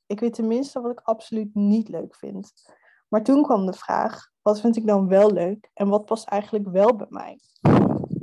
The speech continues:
Op het moment dat ik actief actie wilde ondernemen om ander werk te vinden en om erachter te komen wat perfect bij mij zou ko-,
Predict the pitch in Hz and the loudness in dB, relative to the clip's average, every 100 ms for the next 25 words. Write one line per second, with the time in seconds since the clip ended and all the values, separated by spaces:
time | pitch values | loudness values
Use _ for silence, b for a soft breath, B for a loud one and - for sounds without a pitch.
0 | - - 220 226 226 233 233 285 277 254 | -12 -8 -4 -2 -2 0 0 -2 -4 -4
1 | 240 208 208 - 277 277 - 214 - 208 | -8 -10 -10 -4 -4 -4 -6 -6 -8 -8
2 | 196 196 190 196 190 190 190 196 220 B | -6 -6 -6 -8 -6 -8 -8 -10 -12 B
3 | B B B 202 - 220 294 240 180 - | B B B -10 0 2 4 2 0 -4
4 | - 185 185 180 202 220 B B 202 196 | -12 -8 -6 -4 -4 -6 B B -2 0
5 | 196 - 208 196 214 - 226 208 202 196 | 0 -2 -2 0 0 -2 -8 -4 -4 -2
6 | 196 196 202 202 220 220 208 208 202 185 | -4 -6 -10 -6 -6 -6 -6 -6 -8 -8
7 | - 208 208 | -4 -6 -6